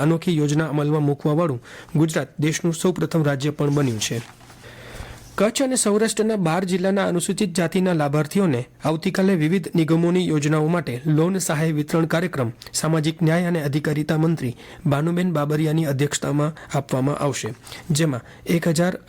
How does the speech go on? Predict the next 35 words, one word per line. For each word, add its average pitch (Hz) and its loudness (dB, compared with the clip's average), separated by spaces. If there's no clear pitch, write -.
આઠસો 156 -2
ચાલીસ 165 0
લાભાર્થીઓને 143 0
ચોત્રીસ 170 0
કરોડ 170 2
પાંત્રીસ 156 -2
લાખ 170 -2
રૂપિયાની 156 2
વિવિધ 170 0
લોન 156 2
સહાયનું 151 0
વિતરણ 143 -2
કરાશે. 127 0
ભુજમાં 190 2
ટાઉન 170 2
હોલ 185 0
ખાતે 175 0
યોજાનારા 160 2
આ - 0
કાર્યક્રમમાં 120 -2
અન્ન 170 2
અને 156 2
નાગરિક 147 0
પુરવઠા, 165 2
સામાજિક 151 0
ન્યાય 160 2
અને 156 -2
અધિકારિતાના 156 0
રાજ્યકક્ષાના 151 -2
મંત્રી 151 0
ભીખુસિંહજી 165 2
પરમાર 147 2
પણ 156 0
ઉપસ્થિત 143 -2
રહેશે. 117 -4